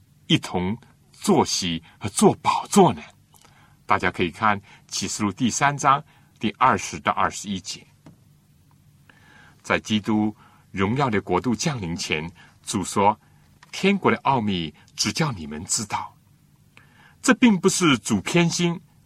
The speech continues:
乃是因为世界上的人，没有重生的人，不欣赏、不领会，甚至于紧闭着双眼，或者是视而不见的一个缘故。耶稣又讲：“我要把天国的钥匙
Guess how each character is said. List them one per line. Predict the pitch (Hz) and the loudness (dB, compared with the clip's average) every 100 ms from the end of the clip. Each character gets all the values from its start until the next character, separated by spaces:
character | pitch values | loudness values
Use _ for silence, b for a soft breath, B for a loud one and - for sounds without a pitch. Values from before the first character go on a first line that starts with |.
| _ _ _ b b b | _ _ _ b b b
乃 | 101 | 0
是 | 98 151 | 0 -2
因 | 139 | 0
为 | 127 | 2
世 | - 196 | 4 2
界 | 165 135 | 2 2
上 | 135 117 | 2 0
的 | |
人， | 82 85 90 B B | -2 -4 -4 B B
没 | 226 | 4
有 | 233 139 | 6 6
重 | - 107 | 0 -2
生 | 139 185 165 | 0 0 0
的 | |
人， | 92 78 80 - b b b | -2 -2 -6 -14 b b b
不 | |
欣 | 190 - 233 | 0 4 4
赏、 | 220 - - | 2 -2 0
不 | - | 4
领 | 196 92 73 | 4 4 -2
会， | - 104 - B B | 2 2 0 B B
甚 | - 143 | 0 0
至 | 110 120 | 2 2
于 | 104 b b b b | 0 b b b b
紧 | - 135 110 | 0 2 2
闭 | 110 208 | 4 4
着 | 123 110 - b b | 8 6 6 b b
双 | - - 170 | 0 2 2
眼， | 151 87 - _ _ b b b b | 4 2 0 _ _ b b b b
或 | 143 | 0
者 | - 95 | 2 -2
是 | - 95 85 b b b | 0 -2 -2 b b b
视 | - - 180 | 2 2 4
而 | 92 92 | 0 0
不 | - | 0
见 | 117 185 143 | 2 2 0
的 | |
一 | 90 | -2
个 | 87 | -6
缘 | 80 - | -6 -10
故。 | - - - _ _ _ - b b b b | -12 -16 -16 _ _ _ -20 b b b b
耶 | - | -4
稣 | 95 - | -2 0
又 | 120 95 | 0 0
讲 | - 73 71 B B B | 0 -2 -2 B B B
：“我 | 98 | 2
要 | 98 | 4
把 | 92 87 | 6 4
天 | - - 170 | 4 -4 -2
国 | 151 | 0
的 | 104 | -2
钥 | 139 147 104 | 0 -4 -6
匙 | - - | -10 -12